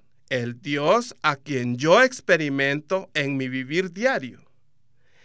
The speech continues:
quien está en mi espíritu como vida y que fluye. Mi Dios,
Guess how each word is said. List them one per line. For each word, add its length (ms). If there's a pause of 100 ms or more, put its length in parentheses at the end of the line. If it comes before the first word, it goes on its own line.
(180)
quien 280
está 520
en 160
mi 80
espíritu 840
como 340
vida 440
y 140
que 180
fluye. 640 (1080)
Mi 340
Dios, 760